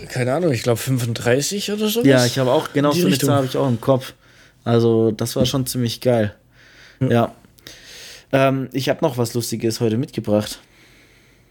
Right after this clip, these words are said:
Speaker 1: Okay, dann schieß mal los.
Speaker 2: Ich wollte dich fragen,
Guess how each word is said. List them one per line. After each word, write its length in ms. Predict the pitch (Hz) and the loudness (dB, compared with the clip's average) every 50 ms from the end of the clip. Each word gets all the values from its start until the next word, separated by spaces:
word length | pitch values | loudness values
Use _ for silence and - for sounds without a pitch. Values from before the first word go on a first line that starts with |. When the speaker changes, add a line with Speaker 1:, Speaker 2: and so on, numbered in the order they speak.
| _ _ - | _ _ 0
Speaker 1:
Okay, 400 | - 117 95 104 98 101 139 160 - - _ _ - - - _ _ - | 2 2 2 2 0 0 -2 -2 -6 -12 _ _ -20 -20 -20 _ _ -2
dann 360 | - 110 104 101 101 101 95 | 0 0 0 -2 -4 -4 -4
schieß 320 | - - - 117 104 98 | -6 -4 -2 -4 -2 -2
mal 100 | 104 104 | -4 -4
los. 300 | 95 117 156 202 - - - - - - - - _ _ _ _ | -2 -2 -2 -4 -6 -12 -18 -20 -20 -20 -20 -20 _ _ _ _
Speaker 2:
Ich 220 | - 113 - - | -2 -2 0 2
wollte 220 | 120 127 139 143 135 | 4 4 4 4 2
dich 120 | 127 113 - | 0 -2 -2
fragen, 760 | - 107 101 101 107 117 139 143 135 131 135 139 147 147 | -2 0 0 2 2 2 2 0 0 -2 -4 -4 -4 -6